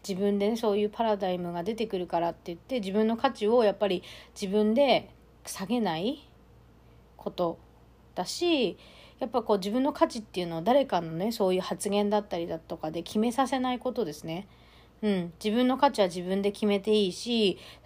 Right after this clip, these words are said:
例えばそこでタイトルが出てなかったって、お金が金、例えば稼げないとか、収入につながりないとかって言っても、やっぱり最初のそのスモールステップを踏んでいくことで、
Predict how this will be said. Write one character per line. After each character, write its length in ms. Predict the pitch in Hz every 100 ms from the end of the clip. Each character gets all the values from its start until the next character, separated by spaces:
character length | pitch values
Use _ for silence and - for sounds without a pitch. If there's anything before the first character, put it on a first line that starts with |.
| -
例 100 | 403
え 20 |
ば 100 | 359
そ 120 | 247 208
こ 120 | 220
で 80 | 247
タ 180 | 320
イ 60 | 339
ト 100 | 262
ル 80 | 202
が 120 | 170
出 120 | 214
て 140 | 220 208
な 140 | 208
か 100 | 202
っ 60 | 180
た 100 | 170
っ 20 |
て、 100 | -
お 60 | 165
金 260 | 220 220
が 240 | 233 233 226 - - - - -
金、 200 | 220 233
例 160 | 214
え 20 |
ば 80 | 180
稼 300 | - - 220
げ 80 | 247
な 120 | 208
い 60 | 165
と 80 | -
か、 100 | 160
収 200 | 214 214
入 100 | 220
に 100 | 214
つ 120 | 208
な 120 | 208
が 100 | 226
り 80 | 233
な 120 | 240
い 60 | 220
と 80 | 180
か 120 | 151
っ 20 |
て 120 | -
言 20 |
っ 40 | -
て 100 | 196
も、 280 | 208 214 202 - - -
や 80 | 254
っ 20 |
ぱ 200 | 247 330
り 220 | 269 262
最 240 | 254 269 269
初 140 | 277
の 160 | 269 262
そ 140 | 254
の 160 | 240 240
ス 120 | 233
モ 140 | 240
ー 40 | 254
ル 60 |
ス 80 | 269
テ 100 | 294
ッ 40 | -
プ 140 | 185
を 40 |
踏 120 | 190 190
ん 40 |
で 60 | 185
い 20 |
く 120 | -
こ 120 | - 196
と 140 | 202
で、 420 | 185 190 190 170